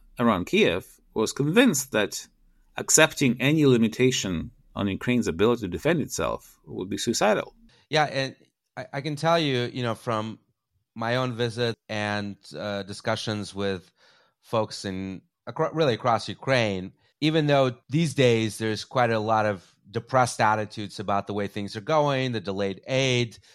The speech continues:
Speaker 2: the shortage of ammunition, there's almost a resignation that, that I hear from people that, well, as tough as it gets, we really have no choice but to fight.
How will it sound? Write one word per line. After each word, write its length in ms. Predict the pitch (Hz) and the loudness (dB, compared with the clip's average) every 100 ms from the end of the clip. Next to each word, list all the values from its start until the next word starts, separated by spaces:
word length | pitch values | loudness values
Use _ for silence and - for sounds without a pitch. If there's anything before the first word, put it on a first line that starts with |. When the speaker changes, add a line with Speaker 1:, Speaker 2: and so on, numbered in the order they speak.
| _ _ _ | _ _ _
Speaker 2:
the 80 | 104 | -10
shortage 400 | - 120 107 95 | -4 -2 -4 -2
of 60 | 110 | 0
ammunition, 800 | 107 107 131 160 - 107 101 95 _ _ _ _ _ - | 0 0 -4 -2 -2 -2 -2 -8 _ _ _ _ _ -8
there's 220 | 127 127 | -4 0
almost 300 | 180 170 - | 0 0 -2
a 60 | 127 | 2
resignation 1040 | 131 127 120 107 127 143 - 107 101 98 | 2 2 0 -2 -2 -2 -4 -4 -4 -6
that, 140 | 98 - | -10 -10
that 420 | 101 104 98 98 _ - | -4 -2 -2 -4 _ -4
I 120 | 123 | -2
hear 220 | 113 120 | 0 -4
from 260 | 110 107 101 | -2 -6 -6
people 580 | 110 104 110 101 101 95 | -6 -6 -2 0 0 0
that, 440 | 110 101 101 - - _ _ _ _ _ | 0 0 -2 -8 -20 _ _ _ _ _
well, 200 | 117 117 | -4 -2
as 180 | 120 - | -2 -2
tough 220 | 151 147 | -4 -2
as 100 | 147 | -2
it 100 | 120 | -4
gets, 400 | 98 139 123 - | 0 2 2 0
we 120 | 110 120 | -6 -4
really 240 | 147 175 | 0 2
have 200 | 135 113 | 4 2
no 180 | 117 110 | 0 -4
choice 420 | - 131 135 131 | -4 -2 0 -2
but 220 | - 101 | -6 -8
to 100 | 107 | -8
fight. 340 | 95 98 92 | -4 -2 -2